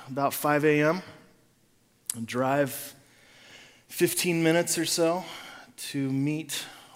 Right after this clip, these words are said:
with, uh, my guide for the retreat, the one who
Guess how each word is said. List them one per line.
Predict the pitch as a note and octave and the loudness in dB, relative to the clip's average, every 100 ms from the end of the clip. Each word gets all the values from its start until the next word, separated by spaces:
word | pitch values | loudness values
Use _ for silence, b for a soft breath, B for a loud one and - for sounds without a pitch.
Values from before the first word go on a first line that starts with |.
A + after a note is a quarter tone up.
| - | -10
with, | B2+ C#3 C3+ - | -4 -4 -4 -6
uh, | C3 C3 B2+ B2 A#2+ A2+ - - | -4 -4 -4 -6 -12 -20 -18 -8
my | C3 C3 | -6 -4
guide | B2+ C3 B2 A2+ G2 | 0 0 0 -2 -8
for | - - | -14 -14
the | A2+ | -12
retreat, | G#2+ G2+ - G2+ F#2 - | -12 -10 -10 -10 -16 -18
the | G#2 | -12
one | A2 A#2+ A#2+ | -6 -4 -4
who | A2+ A#2 A2 | -4 -8 -10